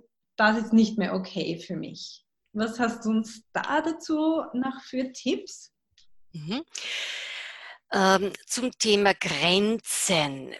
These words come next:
Speaker 2: Wir haben, jede, jeder Mensch hat einen natürlichen Raum rund um sich. Ja?
Speaker 1: Mhm.
Speaker 2: Äh, das ist unsere persönliche Distanzzone.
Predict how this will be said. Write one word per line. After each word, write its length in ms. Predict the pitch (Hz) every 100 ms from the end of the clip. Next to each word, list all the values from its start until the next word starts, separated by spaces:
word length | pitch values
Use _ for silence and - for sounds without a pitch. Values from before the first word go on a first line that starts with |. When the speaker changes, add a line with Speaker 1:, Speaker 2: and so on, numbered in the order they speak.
| -
Speaker 2:
Wir 400 | 180 214 - 175
haben, 880 | 175 196 233 294 302 320 330 339 - _ - _
jede, 580 | - 185 220 254 277 269 - _ _ _ _
jeder 260 | 196 233 233
Mensch 520 | 190 160 208 381 - - -
hat 260 | 214 - -
einen 420 | - 190 196 202 202
natürlichen 640 | 202 - 226 233 233 214
Raum 800 | 190 165 165 170 175 175 175 143 - -
rund 500 | 175 180 180 170 -
um 160 | 165
sich. 640 | 143 - - - - - - _ _
Ja? 160 | 170 311 - - -
Speaker 1:
Mhm. 560 | 196 190 185 185 - 175 175 175 -
Speaker 2:
Äh, 40 | -
das 380 | 196 202 - -
ist 240 | 214 -
unsere 380 | - 220 214 202
persönliche 800 | - 208 196 - 208 233 254 -
Distanzzone. 1200 | 202 208 - 175 170 185 - - - 175 135 85